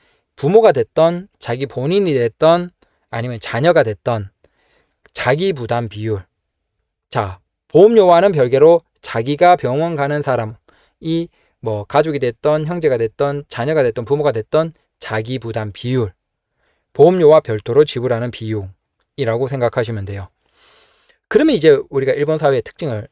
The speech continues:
한번 보면 어디서부터 본격적으로 이십에서 이십사 세부터 증가하기 시작해서 이십오 세에서 이십구 세에는 거의 배로 증가죠.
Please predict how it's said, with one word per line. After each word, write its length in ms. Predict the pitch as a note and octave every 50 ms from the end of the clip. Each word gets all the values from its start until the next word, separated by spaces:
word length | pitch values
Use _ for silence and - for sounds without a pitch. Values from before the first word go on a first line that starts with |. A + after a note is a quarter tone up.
| _ _
한번 300 | _ - C3 B2 A#2+ A2+
보면 420 | G2+ - A#2 A2+ C3+ D3+ C3 G2 F2+ _ _ _ _ _ _ _ _ _ _ _ _ _ _ _ _ _ _ _ _ _ _ _ _ _ _ _ _ _ _ _ _ _ _
어디서부터 580 | - B2 C#3 D#3 C4 D4 C4 A#3 F#3+ F3 - D3
본격적으로 500 | B2+ B2 A#2 A#2 G#2+ - - A2 A#2+ B2+
이십에서 420 | C#3 D3+ E3+ F3 - F#3+ G3 F3+
이십사 380 | E3+ D3 C#3 D#3+ - - F3+ F3
세부터 420 | E3+ D#3+ D3+ - - F3+ F3 F3
증가하기 440 | E3+ - D3+ D#3 D3+ C3+ B2+ B2+ A#2
시작해서 580 | - - B2 C3 - B2+ A2+ D3+ D3+ D#3 D#3 D#3 _ _ _ _ _ _
이십오 420 | - C#3 D#3+ F#3 - B3+ G3+ G3+ G3
세에서 280 | - G3 F3 D#3+ D#3+
이십구 400 | C#3+ B2+ B2+ - D#3+ - - C#3
세에는 600 | C3 - D3 C3 A#2+ A2+ B2 C#3+ D#3+ E3 E3 F3 -
거의 340 | - A#2+ A#2+ B2 C#3 D#3 D3+
배로 320 | - - A2 B2+ D#3 E3+
증가죠. 520 | D3 C3 G#2+ A2 A#2+ B2 - - C3 -